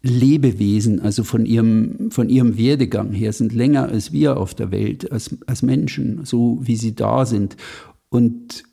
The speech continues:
ich hatte das Gefühl, diese beiden großen Tiere haben mich irgendwie gescannt. Die sind zwei-, dreimal um mich rum.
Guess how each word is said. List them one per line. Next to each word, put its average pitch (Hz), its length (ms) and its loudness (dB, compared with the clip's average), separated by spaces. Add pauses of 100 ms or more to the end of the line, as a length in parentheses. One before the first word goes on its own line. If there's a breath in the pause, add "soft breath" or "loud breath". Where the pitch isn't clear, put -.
(140)
ich 120 100 2
hatte 147 140 4
das 135 100 0
Gefühl, 151 320 0
diese 151 200 0
beiden 127 300 2
großen 131 400 2
Tiere 143 400 2
haben 123 160 4
mich 120 220 0
irgendwie 131 400 2
gescannt. - 840 -2
Die 113 80 0
sind 135 280 2
zwei-, 131 380 0
dreimal 123 480 2
um 117 160 2
mich 101 240 -2
rum. 165 220 0